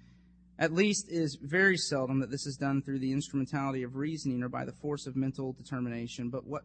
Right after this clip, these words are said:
cannot be destroyed may be dispossessed, and one taste may be made to give way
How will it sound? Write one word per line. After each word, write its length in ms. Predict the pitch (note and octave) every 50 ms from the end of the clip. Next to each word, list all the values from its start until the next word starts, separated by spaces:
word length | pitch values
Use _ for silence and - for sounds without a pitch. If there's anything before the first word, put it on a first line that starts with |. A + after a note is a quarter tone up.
| - - -
cannot 380 | - F#3+ F#3+ G3 G3+ G3+ - - - - - - -
be 120 | C#3+ D#3 D3+
destroyed 520 | D#3 - - - C#3+ C#3 C3+ C3 C3 B2
may 140 | C3 C3 C3
be 180 | B2+ C3 C3 B2+
dispossessed, 840 | C3 B2+ - - - C3 B2 A#2 G#2 G#2+ A#2 - - - - - - - - - - - - - - - - - - -
and 220 | D3 C#3+ C#3+ C#3+
one 180 | E3 F#3 G3+ G3+
taste 400 | - E3+ D3+ C#3+ C#3 - - D3
may 140 | C#3+ C#3
be 80 | C3+ C3+
made 200 | C3+ C#3+ C#3+ C3+
to 60 | C#3
give 220 | C3+ C#3+ D3+ C#3+ C#3+
way 180 | C#3+ C3+ C#3